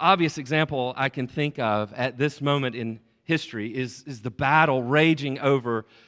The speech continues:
the issue of abortion. There are some who would prioritize personal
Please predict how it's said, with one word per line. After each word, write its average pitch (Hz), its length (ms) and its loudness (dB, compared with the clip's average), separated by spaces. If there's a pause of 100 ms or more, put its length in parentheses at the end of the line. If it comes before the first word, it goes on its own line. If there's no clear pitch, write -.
(100)
the 123 160 -4
issue 131 320 -4
of 113 140 -6
abortion. 104 480 -6 (1500)
There 156 220 4
are 151 40 2
some 180 360 4
who 160 160 4
would 147 180 0
prioritize 165 760 2
personal 190 680 2